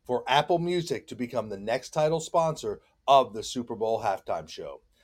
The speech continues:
Let's stay with the N F L. Thursday night, we saw the Browns beat the Steelers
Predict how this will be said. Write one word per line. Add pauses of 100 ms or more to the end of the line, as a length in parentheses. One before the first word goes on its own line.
(120)
Let's
stay
with
the
N
F
L. (180)
Thursday
night,
we
saw
the
Browns
beat
the
Steelers